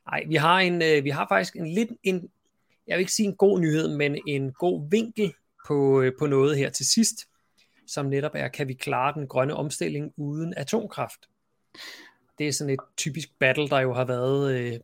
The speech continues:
partierne imellem, men også mellem, øh, onkel og,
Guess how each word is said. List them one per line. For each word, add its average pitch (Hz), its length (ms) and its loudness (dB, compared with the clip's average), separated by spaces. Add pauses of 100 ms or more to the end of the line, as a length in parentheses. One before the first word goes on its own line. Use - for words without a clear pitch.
(120)
partierne 156 480 0
imellem, 143 380 2
men 131 120 -2
også 131 260 0
mellem, 131 340 -2
øh, 127 240 -4
onkel 143 420 -4
og, 120 300 -4